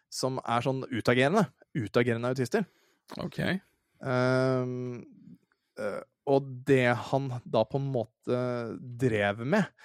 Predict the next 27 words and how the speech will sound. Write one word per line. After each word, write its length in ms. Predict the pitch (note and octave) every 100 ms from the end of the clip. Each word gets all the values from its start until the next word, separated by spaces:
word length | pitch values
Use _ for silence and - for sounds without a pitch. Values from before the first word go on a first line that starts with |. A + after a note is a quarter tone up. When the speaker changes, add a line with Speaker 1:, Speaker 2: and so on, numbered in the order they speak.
| -
Speaker 1:
var 680 | - A#2+ A#2 A2 A2+ B2 B2+ -
n-, 280 | - C3+ F#3+ _ _ _ - - - - - - _ _
hva 240 | C3 A#2
kalte 360 | - D3 A2+ _
han 120 | F2
det? 120 | A#2 - _ _
Restriksjonsbehandling? 1400 | A2+ A2+ - A#2 - - G#2 G2+ - A2+ B2+ C3 G#3 D4+
Ehm, 680 | D3+ D3 D3+ D3+ D3 C#3+ C#3+ C3 - - _ -
Speaker 2:
Ok, 320 | - - - -
det 400 | C#3+ - - -
hørtes 420 | - D3 _ - -
Speaker 1:
han 160 | E3
Speaker 2:
ikke 320 | E3+ _ E3 D#3
bra 280 | D#3 D3+ D3
ut. 300 | D3 D#3+ _ - - C#3+
Speaker 1:
Nei. 340 | D#3 A#2+ A2+ - - - -
Og 180 | E3 D3+ C3
det 200 | D3 E3 -
er 320 | - C3+ C#3+
rett 240 | A#2 _
og 60 | D#3
slett 180 | F3 G#3
at 200 | C#3 B2+
han 160 | D3+ D#3+ - _ _ _ _ _
holder 680 | - - G#3 D#3+ B2 C3+ E3+
da 120 | D3 E3
fast, 520 | - - B3+ -